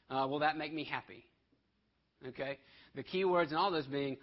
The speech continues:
I, I, me, me. Right? So when you hear, and, and you're not worried about your brothers and sisters at this point, you're not worried how this is gonna affect mom and dad,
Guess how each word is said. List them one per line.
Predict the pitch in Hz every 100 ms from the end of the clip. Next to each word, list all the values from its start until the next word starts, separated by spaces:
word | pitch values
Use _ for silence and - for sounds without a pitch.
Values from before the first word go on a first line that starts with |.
| -
I, | 127 170 156 143
I, |
me, | 139 143
me. | 123 107 - _ _ _ _ _ _ _ _ _
Right? | 135 143
So | 147
when | 143 143
you | 208
hear, | 208 233 165 -
and, | 139 285 -
and | 143
you're | 160
not | 170 151
worried | 160 165
about | 147 147
your | 143
brothers | 143 143 139
and | 127
sisters | 131 180 175
at | 160
this | 156 -
point, | 156 156 131
you're | 135
not | 131
worried | 143 139
how | 139
this | 143
is | 139
gonna | 135
affect | 127 135 123
mom | 135 131
and | 123
dad, | 131 135 127